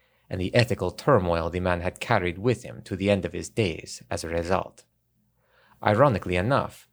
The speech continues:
the older scientist's son, Hal Emmerich's father, was born the day the atomic bomb had found Hiroshima.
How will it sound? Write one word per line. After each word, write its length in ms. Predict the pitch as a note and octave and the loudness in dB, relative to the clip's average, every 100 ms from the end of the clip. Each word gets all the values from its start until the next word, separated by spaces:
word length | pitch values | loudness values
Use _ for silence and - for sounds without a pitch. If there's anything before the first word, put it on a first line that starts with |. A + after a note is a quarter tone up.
| _ _ | _ _
the 100 | A2 | 0
older 300 | G#2 C3+ F#2+ | 4 4 2
scientist's 600 | F2+ B2 G#2+ F2 - - | -2 0 0 -2 -4 -4
son, 440 | - C#3+ - - - _ _ | -2 -2 -4 -8 -18 _ _
Hal 260 | - A2+ - | 0 2 2
Emmerich's 420 | G#2 F#2 F2 - | 0 0 -2 -8
father, 500 | - C3+ F#2 - - _ _ _ | 2 4 4 0 -12 _ _ _
was 180 | - F#2+ | -8 -8
born 380 | F#2 B2+ A2+ F#2 | 0 4 4 4
the 100 | F2+ | -2
day 260 | E2+ A2 F2+ | 2 2 4
the 140 | F#2 | 0
atomic 440 | F2 - A#2 F2+ - | -2 -2 -2 -2 -2
bomb 400 | F#2 B2 F2 E2 | 4 4 4 -2
had 220 | F2 - | -10 -4
found 280 | A2 F#2+ F2 | 0 0 -2
Hiroshima. 760 | A2 F2 E2 - A2 E2 - | -4 -4 -4 -4 -6 -6 -14